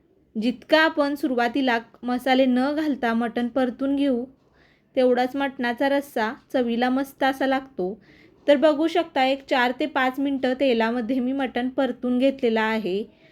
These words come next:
आणि मटणाचा कलरसुद्धा बदललेला आहे. आता हे मटण मी थोडं वाफेवरती शिजवून घेणार आहे. त्यासाठी मी ताट ठेवलेलं आहे कुकरवरती. ताटामध्ये मी साधारण दीड ग्लास होईल इतपत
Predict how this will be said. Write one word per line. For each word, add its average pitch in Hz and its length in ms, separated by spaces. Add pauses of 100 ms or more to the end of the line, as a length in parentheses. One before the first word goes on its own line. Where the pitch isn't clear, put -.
(200)
आणि 285 120
मटणाचा 302 540
कलरसुद्धा 254 800
बदललेला 226 600
आहे. 208 420 (760)
आता 285 320
हे 311 220
मटण 285 440
मी 302 180
थोडं 277 240
वाफेवरती 269 640
शिजवून 262 420
घेणार 247 320
आहे. 220 360
त्यासाठी 254 520
मी 247 240 (400)
ताट 294 180 (100)
ठेवलेलं 294 380
आहे 277 200
कुकरवरती. 240 640
ताटामध्ये 226 720
मी 226 180
साधारण 240 640
दीड 285 300
ग्लास 311 380
होईल 285 260
इतपत 254 460